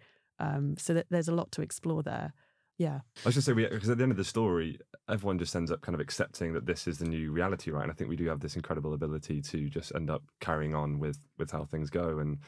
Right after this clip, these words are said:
Speaker 2: you know, all the politi-, if all the politicians and everyone has been implicated in kind of dick pic scandals, then,
Speaker 1: Yeah.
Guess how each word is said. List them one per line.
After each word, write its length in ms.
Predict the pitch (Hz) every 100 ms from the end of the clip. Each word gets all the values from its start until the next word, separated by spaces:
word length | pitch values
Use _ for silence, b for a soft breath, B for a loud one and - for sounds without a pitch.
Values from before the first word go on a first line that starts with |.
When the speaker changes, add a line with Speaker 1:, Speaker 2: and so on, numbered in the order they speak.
| b b b
Speaker 2:
you 100 | 78
know, 120 | 76 -
all 80 | 92
the 100 | 85
politi-, 360 | 87 82 - -
if 80 | 104
all 120 | 98
the 80 | 85
politicians 520 | 85 80 87 90 78
and 80 | 87
everyone 340 | 82 78 78
has 100 | 76 71
been 160 | 78
implicated 560 | 78 78 - 78 76 76
in 180 | 76 73
kind 160 | 78
of 100 | 71
dick 200 | - -
pic 160 | - -
scandals, 460 | - 76 73 78 78
then, 180 | - 71
Speaker 1:
Yeah. 160 | -